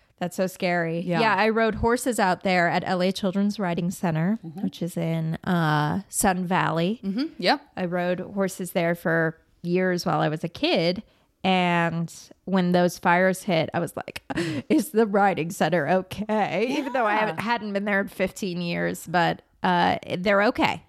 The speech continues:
Speaker 2: Oh, they're
Speaker 1: Everybody,
Speaker 2: okay.
Speaker 1: they're
Speaker 2: Uh,
Speaker 1: okay.
Speaker 2: everybody, don't worry. This is a very, very late breaking bulletin.
Speaker 1: <laughs> Yeah, the
Speaker 2: Very late
Speaker 1: L A
Speaker 2: breaking.
Speaker 1: Children's Riding Center, okay.
Speaker 2: Yeah. Now,
Speaker 1: Uh,
Speaker 2: was, is the Children's Riding Center something that,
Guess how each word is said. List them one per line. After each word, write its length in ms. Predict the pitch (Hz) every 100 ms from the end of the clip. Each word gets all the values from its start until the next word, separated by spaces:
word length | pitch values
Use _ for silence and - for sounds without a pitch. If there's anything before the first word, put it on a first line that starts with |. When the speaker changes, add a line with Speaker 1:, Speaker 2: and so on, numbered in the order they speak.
| - -
Speaker 2:
Oh, 160 | 233 220
they're 120 | 220
Speaker 1:
Everybody, 440 | 220 240 240 254
Speaker 2:
okay. 60 | 277
Speaker 1:
they're 200 | 262 190
Speaker 2:
Uh, 60 | 185
Speaker 1:
okay. 120 | 180
Speaker 2:
everybody, 520 | 202 233 233 226 214
don't 360 | 202 190 208 214
worry. 380 | 196 190 185 185
This 160 | 175
is 60 | 185
a 60 | 170
very, 480 | 143 - 202 202
very 380 | 190 160 202 190
late 280 | 170 175 175
breaking 320 | 175 170 185
bulletin. 540 | 165 175 247 - - 285
Speaker 1:
<laughs> 80 | 403
Yeah, 280 | 392 269 220
the 120 | 208
Speaker 2:
Very 800 | 262 240 233 220 220 214 214 220
late 300 | 208 302 247
Speaker 1:
L 100 | 226
A 20 |
Speaker 2:
breaking. 200 | 247 254
Speaker 1:
Children's 420 | 262 262 240 233 226
Riding 320 | 214 214 214
Center, 380 | 214 202 196 -
okay. 360 | 180 175 170 175
Speaker 2:
Yeah. 300 | 151 165 - - - -
Now, 140 | 262
Speaker 1:
Uh, 40 | 320
Speaker 2:
was, 100 | 302
is 180 | 185 254
the 80 | 247
Children's 320 | - 294 277
Riding 220 | 233 220 226
Center 300 | 240 226 240
something 560 | - 220 220 208 202
that, 320 | 170 165 165